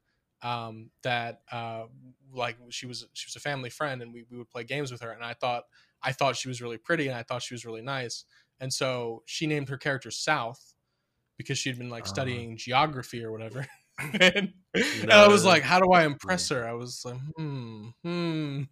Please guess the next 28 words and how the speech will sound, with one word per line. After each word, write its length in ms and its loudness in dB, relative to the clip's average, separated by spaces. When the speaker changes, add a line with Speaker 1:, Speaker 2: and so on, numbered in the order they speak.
Speaker 1:
hmm." 0 -
Speaker 2:
<laughs> 340 4
Speaker 1:
And 180 10
then 120 12
I 140 12
was 80 12
like, 260 8
"You 60 0
know 80 4
what? 280 8
I'm 140 4
gonna 160 2
go 260 0
with 180 -2
North. 480 -8
Let's 320 -4
do 160 -4
it." 40 -2
Speaker 2:
Oh, 760 10
dude. 1000 4
Damn! 800 -4
So 160 -8
that's 320 -8
how 160 -4
it 140 -6
started. 560 -4
That's 260 -4
crazy. 920 -6